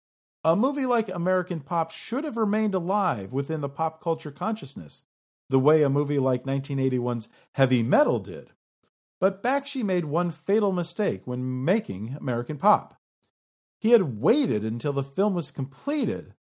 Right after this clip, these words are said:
before getting the music rights for the songs he wanted to use in the movie.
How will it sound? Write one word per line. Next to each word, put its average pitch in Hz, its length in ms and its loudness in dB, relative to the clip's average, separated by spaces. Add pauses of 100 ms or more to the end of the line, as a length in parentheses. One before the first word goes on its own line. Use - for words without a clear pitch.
(400)
before 143 320 0
getting 143 300 0
the 127 80 2
music 214 420 2
rights 110 280 -4
for 170 100 -10
the 151 80 -4
songs 196 460 -2
he 165 120 -4
wanted 185 400 -2
to - 120 -10
use 107 260 -6
in 151 100 -2
the 196 80 -2
movie. 160 440 -4